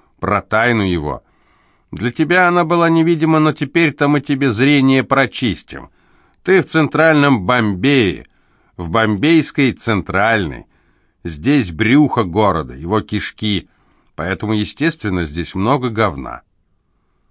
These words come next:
«Я хорошо знаю центральный Бомбей», попытался я возразить. «Вокзалы, ларьки, базары, я не видел ничего подобного». «А с какой это стати город будет казать себя любому засранцу, ублюдку и пидорасу?» проревел человек-слон.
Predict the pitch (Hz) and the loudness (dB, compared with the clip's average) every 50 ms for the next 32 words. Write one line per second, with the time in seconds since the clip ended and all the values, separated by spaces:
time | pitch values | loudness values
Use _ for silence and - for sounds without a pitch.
0 | _ _ _ _ _ _ _ _ 69 67 85 82 80 76 - - 104 95 92 - | _ _ _ _ _ _ _ _ -14 -12 -10 -10 -10 -10 -8 -6 -6 -6 -6 -6
1 | - 101 92 78 85 101 101 104 101 - - 113 101 - 104 104 101 98 101 98 | -6 -6 -6 -4 -2 -2 0 0 -2 -2 -4 -8 -6 -4 -4 -2 -2 -2 -2 -4
2 | 82 87 110 110 104 90 92 82 78 - 76 - 80 - 87 82 76 - - 82 | -2 0 0 0 0 -2 -2 -4 -4 -6 -10 -12 -8 -6 -4 -6 -6 -6 -6 -8
3 | 78 73 67 76 78 76 65 62 64 62 _ - _ _ _ _ _ _ _ _ | -8 -6 -8 -8 -10 -10 -10 -14 -18 -20 _ -20 _ _ _ _ _ _ _ _
4 | _ - 87 85 107 90 80 73 95 110 110 107 104 101 98 98 98 95 90 - | _ -14 -4 -4 -4 -4 -4 -2 0 0 2 2 2 0 2 0 0 -2 -4 -4
5 | - 117 101 73 95 95 85 78 110 110 - - 80 - _ _ _ _ _ _ | -6 -6 -4 -2 -2 -2 0 0 0 0 2 0 -2 -4 _ _ _ _ _ _
6 | _ - 92 101 98 98 98 101 98 117 120 117 123 120 120 110 - - 120 120 | _ -4 -2 -2 0 0 -2 0 0 -2 0 2 2 2 2 0 0 -2 -2 -2
7 | 117 - 120 117 117 127 107 78 82 80 73 69 69 - _ _ _ _ _ _ | -2 0 -2 -2 0 0 -2 -2 -2 -4 -4 -6 -10 -12 _ _ _ _ _ _
8 | _ _ _ _ _ _ _ - 101 117 123 - - 160 160 - 226 226 208 185 | _ _ _ _ _ _ _ -6 -4 -4 -4 -4 -6 -8 -6 -2 -2 0 0 0
9 | - 175 - - - 202 185 151 - 151 135 127 131 170 180 160 151 131 117 120 | -2 -2 -6 -4 -4 -4 -4 -2 -2 -4 -6 -2 -2 0 0 0 0 -2 -4 -4
10 | 139 156 139 139 127 - _ _ - 151 143 131 120 123 160 160 143 - - - | -4 -2 -2 -2 -6 -8 _ _ -2 0 0 0 0 0 -2 -2 -2 -4 -8 -12
11 | - 135 123 127 139 135 131 139 127 139 147 135 131 107 95 123 123 - - 143 | -8 -8 -4 -2 -2 0 0 -2 -2 -2 -2 0 0 -2 0 0 -2 0 -2 0
12 | 147 156 151 135 117 - - 135 131 127 117 131 143 156 135 - - 131 135 127 | 0 2 0 0 -2 -2 -2 -2 -2 0 0 0 0 0 -2 -2 -2 -2 -2 -2
13 | 117 - 135 135 127 151 160 156 143 104 87 - - 95 - 90 90 87 90 92 | 0 -2 -4 -2 0 2 2 2 2 2 0 -2 -4 -8 -4 -4 -2 -2 -2 -2
14 | 87 87 85 82 - - 90 87 85 82 80 - - - 95 87 78 67 64 | -2 -2 -2 -4 -6 -6 -6 -4 -4 -4 -6 -8 -8 -6 -4 -4 -4 -6 -8